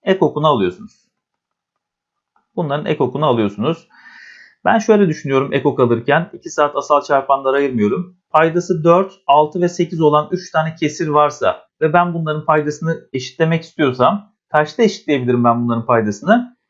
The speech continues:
Yirmi dörtte eşitleyebilirim değil mi? O yüzden ekok yirmi dörttür. Hadi bunu bilmeyen arkadaşlar için ekok almayı da gösterelim. İkiye böldük. Dört, üç, iki, tekrar ikiye böldüm. İki,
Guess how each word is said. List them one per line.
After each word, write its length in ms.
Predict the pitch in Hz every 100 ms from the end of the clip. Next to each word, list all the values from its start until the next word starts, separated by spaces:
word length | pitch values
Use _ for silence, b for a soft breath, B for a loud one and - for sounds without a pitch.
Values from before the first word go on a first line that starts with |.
| _ -
Yirmi 360 | 135 196 196 147
dörtte 280 | 160 -
eşitleyebilirim 640 | 180 - - 123 98 95 180
değil 120 | 214
mi? 60 |
O 140 | - 196
yüzden 240 | 135 135
ekok 420 | 170 170 226 - _ -
yirmi 280 | 160 143
dörttür. 300 | 98 90 - - b b b
Hadi 200 | - 220
bunu 180 | 190 196
bilmeyen 300 | 190 185 170
arkadaşlar 560 | 165 156 156 151 147 143
için 300 | 123 151 175 - _
ekok 280 | 147 151 139
almayı 320 | 135 131 131
da 60 | 127
gösterelim. 680 | 123 127 127 113 98 113 160 _ _ _ _ _ _ _ _ _ _ _ _ _ _
İkiye 320 | - - 143 123
böldük. 540 | 117 110 156 - - _ _ -
Dört, 320 | 110 113 123 - _ _ _ -
üç, 480 | 123 123 123 - _ _ -
iki, 480 | 117 - 120 143 - -
tekrar 240 | 135 127
ikiye 300 | 113 107 110
böldüm. 340 | 98 92 120 120
İki, 560 | 120 - 120 131 147